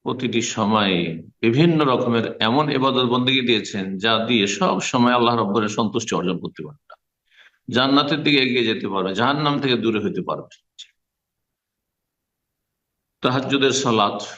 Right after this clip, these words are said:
যেমন গোটা বছর রয়েছে, রমজানের তারাবি শেষ হলে তাহাজ্জুদের সালাত রয়েছে, হজের মৌসুম শেষ হলেও উমরার রাস্তা খোলা আছে, তাওয়াফ খোলা আছে,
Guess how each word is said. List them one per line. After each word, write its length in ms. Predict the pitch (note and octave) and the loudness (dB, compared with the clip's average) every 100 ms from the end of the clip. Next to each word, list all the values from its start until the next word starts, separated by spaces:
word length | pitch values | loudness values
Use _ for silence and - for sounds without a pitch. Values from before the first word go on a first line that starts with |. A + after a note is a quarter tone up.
| - | -16
যেমন 360 | A2+ F2+ E2+ F2+ - _ _ | -8 -8 -8 -12 -16 _ _
গোটা 200 | - E3 | -2 0
বছর 300 | A2+ G2 - | 0 0 -4
রয়েছে, 340 | E2+ D2 - - - _ _ _ _ _ - | -8 -8 -8 -10 -12 _ _ _ _ _ -4
রমজানের 380 | B2 A#2+ A#2 A2+ | 2 4 2 2
তারাবি 300 | A2+ A#2 A#2+ | 2 2 2
শেষ 220 | B2 C3+ | 0 -2
হলে 140 | F3 F3+ | -2 0
তাহাজ্জুদের 360 | D3 B2 A2 | 0 0 -2
সালাত 320 | - F2+ F2 | -2 -2 -2
রয়েছে, 320 | F2+ D2+ - - _ _ _ _ _ _ _ _ _ _ _ _ _ _ _ _ _ | -4 -6 -6 -8 _ _ _ _ _ _ _ _ _ _ _ _ _ _ _ _ _
হজের 320 | A#2+ B2+ D3+ D3 | 2 4 4 4
মৌসুম 320 | D3+ D#3+ D#3 | 2 2 0
শেষ 320 | - D#3 D3+ | 2 2 2
হলেও 320 | D#3 D#3+ E3+ | 2 2 0
উমরার 360 | E3 D#3 C#3+ D3 | 0 2 2 0
রাস্তা 320 | C#3 - A#2+ | -4 -4 -8
খোলা 280 | B2 G#2+ D#2 | -4 -4 -4
আছে, 260 | D2 - - - _ _ _ - - _ _ _ _ - | -4 -8 -8 -16 _ _ _ -20 -20 _ _ _ _ 0
তাওয়াফ 500 | D#3 D3 C#3+ C#3 - | 4 4 4 0 -4
খোলা 260 | A#2+ G#2 | -4 -4
আছে, 400 | E2 - - - | -6 -10 -14 -20